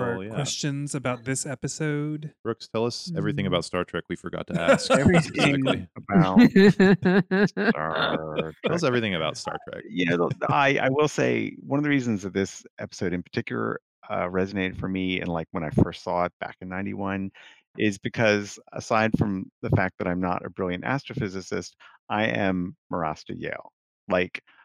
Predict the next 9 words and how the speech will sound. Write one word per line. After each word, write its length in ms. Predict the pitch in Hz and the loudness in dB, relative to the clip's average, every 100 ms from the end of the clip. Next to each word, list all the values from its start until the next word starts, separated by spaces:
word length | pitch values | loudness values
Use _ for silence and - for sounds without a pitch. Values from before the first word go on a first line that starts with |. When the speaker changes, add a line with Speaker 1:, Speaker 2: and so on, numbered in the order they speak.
| _ - | _ -2
Speaker 4:
I 100 | 131 | 0
was 200 | 139 - | 0 2
there. 300 | 120 117 123 | 4 6 4
She 140 | - | -2
describes 640 | 147 151 - 151 139 131 | -2 -4 -4 -2 -2 -2
being 160 | - 131 | 0 0
in 80 | 131 | 0
the 80 | 135 | -2
planetarium 800 | 131 120 - 104 107 107 107 | -2 -2 0 0 0 0 -4